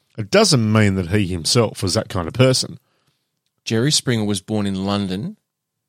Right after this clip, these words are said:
Speaker 2: in nineteen forty-four.
Speaker 1: He was English.
Speaker 2: During the Blitz.
Speaker 1: He was
Speaker 2: In
Speaker 1: a
Speaker 2: fact,
Speaker 1: bomb.
Speaker 2: he was born in an underground station which the family had used to shelter from the fucking German bombs.
Speaker 1: Bullshit,
Speaker 2: I
Speaker 1: really?
Speaker 2: shit you not, during the Second World War.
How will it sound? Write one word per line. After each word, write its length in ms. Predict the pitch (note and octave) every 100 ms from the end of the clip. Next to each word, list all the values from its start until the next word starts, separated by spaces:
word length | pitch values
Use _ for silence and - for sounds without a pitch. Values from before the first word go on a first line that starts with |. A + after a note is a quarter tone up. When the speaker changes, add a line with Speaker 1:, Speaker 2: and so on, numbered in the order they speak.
| _
Speaker 2:
in 280 | A#2+ A2+ A2
nineteen 760 | A#2+ C3 D3 - C#3+ C#3 C#3 C3+
forty-four. 1300 | - - C#3 C3+ B2 B2 A#2 - C3+ C3 G#2 D2+ -
Speaker 1:
He 100 | A3
was 160 | G#3 -
English. 800 | - A#3+ B3+ F#3 A2+ - - - _ _ _
Speaker 2:
During 400 | - D3 D3 C#3+
the 80 | C#3
Blitz. 640 | C3 F#3 G3+ - - - - _ _ _ _
Speaker 1:
He 60 | -
was 120 | C#3+
Speaker 2:
In 40 |
Speaker 1:
a 40 | A3+
Speaker 2:
fact, 320 | A#3 G#3+ -
Speaker 1:
bomb. 500 | C4 D4+ B3 B2+ - -
Speaker 2:
he 180 | F#3
was 200 | F3 E3+
born 300 | C3 D#3+ E3+
in 120 | D#3+ D3
an 60 | -
underground 640 | D#3 E3+ D3+ C#3+ D3 C#3+
station 480 | - D3+ F3+ - G#2
which 200 | G#2+ -
the 60 |
family 420 | A2+ - C3 D3 C3
had 220 | A#2+ G#2
used 240 | G#2 G2+
to 80 | -
shelter 460 | - - F#3+ - - - _ _
from 280 | - G#3+ G#3+
the 100 | A3+
fucking 560 | - A#3+ - G#3+ G#3+ F3+
German 540 | F#3 G#3 G#3 G3+ G3
bombs. 600 | F3+ A3+ A3 A#2+ F2+ G#2
Speaker 1:
Bullshit, 640 | D3 C#3+ D3 - C3 A#2 A2+
Speaker 2:
I 160 | A#2+
Speaker 1:
really? 180 | D3 G3
Speaker 2:
shit 240 | D4 - C#4+
you 120 | D#4
not, 260 | E4 E4+ -
during 220 | E3 E3+
the 80 | E3
Second 300 | F3 F3 F3+
World 180 | F#3
War. 320 | F3+ A#3 D#4